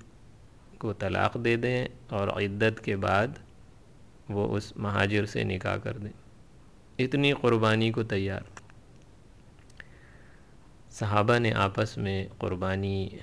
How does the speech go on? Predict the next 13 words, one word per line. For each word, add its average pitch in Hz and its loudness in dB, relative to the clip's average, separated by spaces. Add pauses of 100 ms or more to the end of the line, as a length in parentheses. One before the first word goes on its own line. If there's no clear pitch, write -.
(120)
भाईचारा, 98 -2 (960)
एक 101 -6
दूसरे 98 -4
के - -6
साथ 95 -2 (160)
जोड़, 101 2 (460)
मदद, 104 0 (360)
उखुवत। 113 0 (2000)
कुरान 127 2
पाक 120 6
में 117 0
आपको 104 0
मिलेगा, 101 2